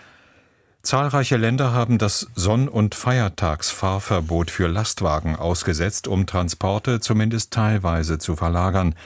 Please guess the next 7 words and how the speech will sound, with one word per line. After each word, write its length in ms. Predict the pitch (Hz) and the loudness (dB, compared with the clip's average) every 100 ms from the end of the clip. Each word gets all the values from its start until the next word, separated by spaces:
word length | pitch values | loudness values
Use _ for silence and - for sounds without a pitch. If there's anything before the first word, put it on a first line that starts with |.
| - - - - | -20 -20 -16 -4
Dazu 360 | 92 92 104 | -2 0 0
gehören 360 | 98 92 90 92 | 0 2 2 0
alle 300 | 98 107 95 | 0 0 2
westlichen 540 | 107 - 120 95 104 | 0 0 -2 2 2
Bundesländer 680 | 92 95 95 - 85 85 85 | 4 2 0 0 0 0 0
sowie 300 | 85 78 85 | 0 0 0
Mecklenburg-Vorpommern. 1160 | 80 76 82 78 78 - 107 101 98 76 71 | 0 0 -2 -2 -2 -2 0 0 0 -4 -6